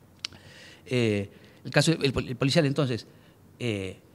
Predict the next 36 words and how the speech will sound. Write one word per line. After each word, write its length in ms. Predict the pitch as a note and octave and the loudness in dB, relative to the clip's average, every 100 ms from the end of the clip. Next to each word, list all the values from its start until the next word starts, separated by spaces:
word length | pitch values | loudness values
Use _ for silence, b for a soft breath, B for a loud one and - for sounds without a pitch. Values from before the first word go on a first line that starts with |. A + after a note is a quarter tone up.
| - - | -20 -4
trabaja 340 | B2+ D#3+ E3+ | 2 4 4
sobre 200 | D3+ D3 | 2 4
el 40 | |
verosímil, 500 | D3 D#3+ G3+ C#3+ A#2+ - | 4 4 4 4 4 2
ese 140 | D3 | 2
es 80 | A#2 | 4
uno 120 | B2+ | 2
de 60 | A#2 | 2
los, 220 | A2+ - B2 | 0 -4 -8
del, 240 | G#2+ D#2 A2 - | -8 -8 -12 -10
del, 220 | G#2+ E2 | -10 -6
del, 300 | G#2+ G2 F#2 | -6 -6 -8
de 100 | G#2+ | -6
las, 340 | G2 F2+ - - F#2+ - | -6 -6 -14 -16 -16 -14
de 80 | G#2 | -12
las 80 | F#2+ | -4
convenciones 440 | G2+ G2+ A#2 D#3 | -2 0 4 4
del 120 | D3+ | 4
género, 400 | E3 C#3 A#2+ D#3 E3+ C3 | 4 2 4 2 -2 -4
digamos, 400 | B2+ A#2+ D3 - | 0 2 0 0
lo 100 | A#2+ | 2
marginaliza, 680 | A2 G#2+ B2 D#3 C#3 - D#3 - - | 2 2 0 0 0 -2 -6 -10 -18
o 40 | G#2 | -8
sea, 160 | G#2+ G2+ | -6 -6
en 220 | A#2 A2 | -8 -2
el 60 | A2+ | 2
marco 280 | C3+ B2 A#2 | 2 2 -2
del 300 | A#2 A2 G#2+ | -2 -8 -4
verosímil 440 | G#2+ G#2 D3+ B2 | -4 -4 -4 -4
de 60 | A2 | -4
la 120 | G#2+ | -2
trama 320 | D3 A2 G2 | -2 -2 -6
que 60 | F#2 | -10
está 200 | - G2+ | -12 -8
puesta 360 | G#2+ - G2 B B B B B | -10 -8 -14 B B B B B
esa, 380 | - G#2+ F#2+ | -8 -4 -2